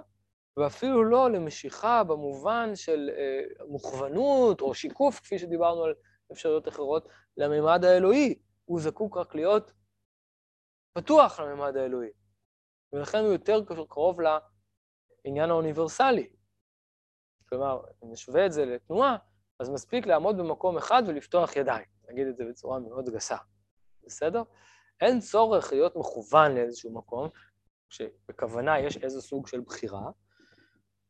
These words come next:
ובטח ובטח שאין צורך להיכנס, שזה כבר המושג של השער, ואת השער צריך לפתוח ויש מפתחות וזה הרבה יותר מסובך.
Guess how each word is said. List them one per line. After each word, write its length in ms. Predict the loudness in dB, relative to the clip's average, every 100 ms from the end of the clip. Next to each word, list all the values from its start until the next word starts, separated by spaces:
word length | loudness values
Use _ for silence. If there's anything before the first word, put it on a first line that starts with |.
| -10
ובטח 340 | -2 0 0
ובטח 460 | -2 0 2 0 -2
שאין 300 | -4 -4 -4
צורך 320 | -2 -4 -2
להיכנס, 600 | -8 -8 -4 -2 -2 -4
שזה 280 | -16 -8 -6
כבר 160 | -2 -4
המושג 420 | -4 -8 -8 -8
של 160 | -8 -12
השער, 440 | -4 0 0 -2 -14
ואת 120 | _
השער 300 | -12 0 0
צריך 240 | 2 -4 -10
לפתוח 480 | -4 4 4 4 0
ויש 160 | -12
מפתחות 540 | -12 -10 -4 -4 -4 -6
וזה 120 | -10
הרבה 200 | -8 -8
יותר 180 | -8 -14
מסובך. 540 | -16 -14 -12 -12